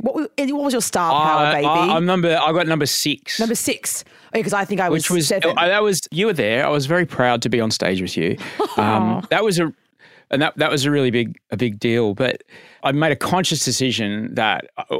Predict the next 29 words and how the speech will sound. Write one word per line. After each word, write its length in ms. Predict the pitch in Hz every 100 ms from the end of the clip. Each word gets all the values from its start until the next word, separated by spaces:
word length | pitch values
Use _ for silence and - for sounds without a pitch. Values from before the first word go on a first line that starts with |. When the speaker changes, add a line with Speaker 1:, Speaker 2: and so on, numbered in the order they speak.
| -
Speaker 2:
around 320 | 139 147 143
the 80 | 131
Logie 320 | 120 120 117
nomination, 540 | 117 110 110 110 120
there 100 | 107
would 80 | 107
be, 160 | 110 107
like, 240 | 101 - _ _ - _ _ _ _
press 420 | - 120 113 -
and 140 | 110 104
there'd 160 | 104
be 140 | 107 104
interview 400 | 110 107 104 104
opportunities. 680 | - 110 - 110 107 107 98 - - - - - -
And 140 | -
I'm 80 | 151
like, 320 | 151 147 143 _ _ _ _ _
"I'm 180 | 196 330
not 180 | 392 247
gonna 220 | 175 151
do 340 | 120 123 131 135
the 120 | 123
regular 520 | 120 120 120 123 117 107 _ _ _
T 240 | - 120 110
V 220 | 117 110
guy 320 | 104 104 101
interview 480 | 107 107 101 95 95
because 800 | 117 - 113 107 101 92 - - -
every, 400 | 117 113 110